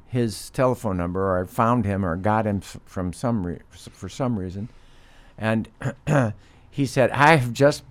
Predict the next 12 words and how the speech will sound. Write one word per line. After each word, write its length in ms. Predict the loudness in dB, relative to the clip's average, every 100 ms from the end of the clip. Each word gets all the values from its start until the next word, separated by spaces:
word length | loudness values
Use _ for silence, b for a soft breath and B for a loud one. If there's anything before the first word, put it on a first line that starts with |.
| -4
been 300 | -2 -2 -10
f-, 760 | -16 -20 -20 -20 -20 -20 -6 2
back 300 | 4 4 0
from 300 | 0 2 2
the 80 |
Mayo 360 | 2 2 4 2
Clinic, 420 | 0 0 0 -2
and 160 | -2 0
we 100 | 2
were 200 | 2 2
injecting 640 | 2 2 2 2 0 0 -2 B B B B -2
the, 260 | 0 0